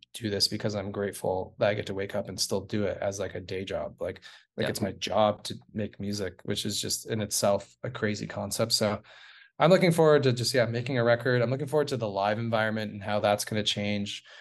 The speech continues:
Speaker 1: Shows
Speaker 2: Yes.
Speaker 1: do feel a little different nowadays, but in a cool way. And I'm very just interested in how the live environment's gonna change too, especially with what you guys do. Like, even looking at, like, the Sphere in Vegas, like,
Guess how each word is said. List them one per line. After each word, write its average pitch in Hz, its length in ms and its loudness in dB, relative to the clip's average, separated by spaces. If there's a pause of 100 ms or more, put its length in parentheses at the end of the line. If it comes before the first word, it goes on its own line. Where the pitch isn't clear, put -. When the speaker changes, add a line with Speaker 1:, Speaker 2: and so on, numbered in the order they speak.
(120)
Speaker 1:
Shows 110 240 2
Speaker 2:
Yes. 120 640 4 (180)
Speaker 1:
do 127 140 4
feel 131 260 4
a 117 60 4
little 113 260 2
different 127 340 -2
nowadays, 120 380 2
but 113 140 -6
in 107 120 -6
a 101 100 -8
cool 110 340 0
way. 107 320 4
And 104 140 -2 (840)
I'm 175 160 6
very 143 180 8
just 113 160 -2
interested 117 380 -4
in 104 80 -2
how 101 240 2
the 107 100 -4
live 101 260 4
environment's 101 440 -2
gonna 98 200 -2
change 98 440 -4
too, 104 240 -2
especially 123 340 2
with 107 160 0
what 104 140 -2
you 104 120 -4
guys 101 280 2
do. 98 240 -6
Like, 95 240 -2 (400)
even 131 340 4
looking 117 300 2
at, 113 120 2
like, 107 200 -2
the 123 80 -4
Sphere 110 440 2
in 104 140 0
Vegas, 98 400 0
like, 95 240 -2